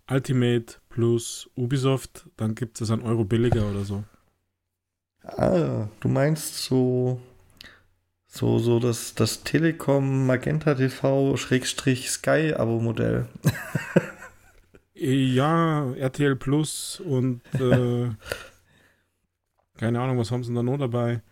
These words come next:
Speaker 1: Join, na, Join haben sie nicht dabei. Ja, irgendwie so, so, so ein Bundle. Also wie sie halt jetzt alle immer irgendwie alles bundeln. Vielleicht gibt es dann einfach, äh, und das wär ja durchweg auch sinnvoll.
Speaker 2: Das wär auch sinnvoll, ja.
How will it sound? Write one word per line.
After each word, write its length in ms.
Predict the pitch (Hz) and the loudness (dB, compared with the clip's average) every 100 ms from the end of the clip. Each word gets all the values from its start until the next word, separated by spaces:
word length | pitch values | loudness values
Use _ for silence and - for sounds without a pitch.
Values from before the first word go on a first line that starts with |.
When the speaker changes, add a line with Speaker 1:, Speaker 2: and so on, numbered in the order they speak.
| _ _ _ _ _ | _ _ _ _ _
Speaker 1:
Join, 300 | - 127 143 | -6 -2 0
na, 100 | 127 | 0
Join 260 | 113 120 117 | -2 -2 -4
haben 120 | 113 | -4
sie 80 | 117 | -8
nicht 120 | - | -12
dabei. 380 | 104 104 104 104 _ - - - _ - | -12 -10 -10 -12 _ -20 -20 -20 _ -4
Ja, 120 | 120 | 0
irgendwie 320 | 170 175 160 | 2 4 2
so, 280 | 131 143 160 | 2 2 2
so, 220 | 135 123 | 4 4
so 100 | 120 | 4
ein 100 | 117 | 0
Bundle. 500 | 113 110 143 113 101 104 | 0 -2 0 0 0 0
Also 180 | 113 | 0
wie 60 | 117 | 2
sie 100 | 127 | 2
halt 100 | 117 | 0
jetzt 140 | 117 | -2
alle 240 | 135 147 143 | 0 2 2
immer 220 | 127 127 | 2 2
irgendwie 280 | 120 123 123 | 0 0 -2
alles 220 | 117 110 | -2 -2
bundeln. 480 | - 120 151 175 190 - - - _ | -2 0 2 2 0 -8 -20 -20 _
Vielleicht 260 | 131 135 - | -2 -2 -2
gibt 200 | 139 - | -6 -8
es 80 | |
dann 180 | - 135 | -4 -2
einfach, 500 | 131 135 139 135 - | 0 -2 -6 -8 -8
äh, 400 | 143 135 135 139 127 - - | -2 0 0 -2 -4 -10 -16
und 300 | 131 120 113 | -14 -10 -2
das 220 | 123 - | -2 0
wär 100 | 123 | 2
ja 240 | 135 135 127 113 113 | 4 2 0 -4 -6
durchweg 460 | - 131 - 123 - | -2 -2 0 -2 0
auch 120 | 139 | -4
sinnvoll. 520 | - 113 107 113 104 - _ - - - - | 0 0 2 -2 -4 -6 _ -20 -18 -18 -8
Speaker 2:
Das 340 | - 104 - - | -2 0 0 0
wär 200 | 175 233 | 2 2
auch 160 | 170 | 0
sinnvoll, 500 | - 113 98 - 107 | 0 -4 -4 -2 -2
ja. 460 | 104 104 165 196 196 | -2 0 2 2 -2